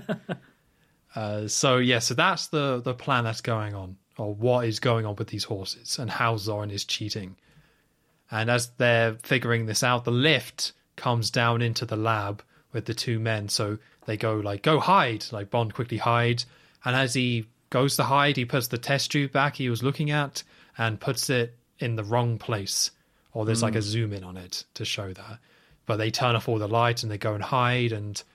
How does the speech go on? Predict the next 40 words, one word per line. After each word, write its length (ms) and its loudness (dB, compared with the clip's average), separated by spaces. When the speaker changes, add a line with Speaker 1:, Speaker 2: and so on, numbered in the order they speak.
Speaker 1:
these 200 0
two 260 0
men, 320 2
these 140 -2
two 160 -2
henchmen 520 0
who 160 0
are 60 2
looking 280 -2
around, 440 0
two 160 -4
goons, 640 -2
uh, 140 -4
can't 320 0
see 280 4
anything. 680 2
And 120 4
this 120 4
was 100 4
a 60 6
little 160 6
bit 140 4
confusing 420 0
'cause 120 0
it 120 0
looks 200 2
like 140 0
there's, 180 4
like, 140 4
another 460 4
set 260 2
of 60 0
stairs 380 4
below 440 4
that 160 2
they 100 2
can 180 0
go 220 4
down 320 2
to 260 0